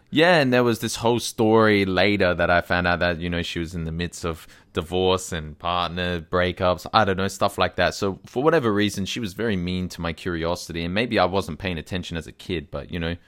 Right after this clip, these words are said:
as a kid, you know, if something like that, some, some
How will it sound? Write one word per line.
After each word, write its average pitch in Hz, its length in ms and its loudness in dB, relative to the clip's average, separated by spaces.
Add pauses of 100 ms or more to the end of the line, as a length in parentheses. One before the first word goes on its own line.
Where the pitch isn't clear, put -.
(340)
as 101 160 -2
a 92 60 -4
kid, 107 420 0 (560)
you 110 100 0
know, 107 80 4
if 107 140 2
something 113 600 -2
like 98 240 0
that, 107 440 6 (1040)
some, 110 580 0
some 104 260 -2